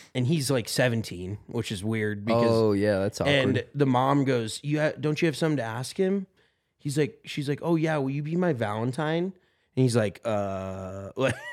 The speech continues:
Speaker 1: like, and,
Speaker 2: Yeah,
Speaker 1: and the mom
Speaker 2: that's
Speaker 1: goes, "Just say yes. Just say," and I'm like, "This is so weird." And he goes, "Yeah," and, like, "Sure." And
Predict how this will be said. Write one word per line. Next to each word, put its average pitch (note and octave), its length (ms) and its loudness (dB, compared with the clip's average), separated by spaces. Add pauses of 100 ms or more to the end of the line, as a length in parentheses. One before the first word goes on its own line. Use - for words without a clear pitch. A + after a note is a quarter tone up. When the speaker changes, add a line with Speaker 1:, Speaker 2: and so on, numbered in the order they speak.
(360)
Speaker 1:
like, C#3 320 -2 (100)
and, - 120 2
Speaker 2:
Yeah, G#2+ 160 2
Speaker 1:
and F3 140 6
the E3+ 40 8
mom D#3 260 6
Speaker 2:
that's D#3+ 60 4
Speaker 1:
goes, D#3+ 180 4
"Just D#3+ 220 2
say E3+ 140 4
yes. D3+ 420 2
Just - 200 -6
say," F3+ 140 2
and D3+ 100 0
I'm C#3+ 80 2
like, B2+ 140 0
"This B2 220 -4
is B2 60 -4
so C3 200 2
weird." A#2 440 -2 (260)
And D#3 60 2
he D#3 60 4
goes, D#3 220 4
"Yeah," C3+ 380 4
and, B2+ 320 -4 (160)
like, B2+ 260 -2
"Sure." B2+ 400 2 (460)
And B2+ 400 -4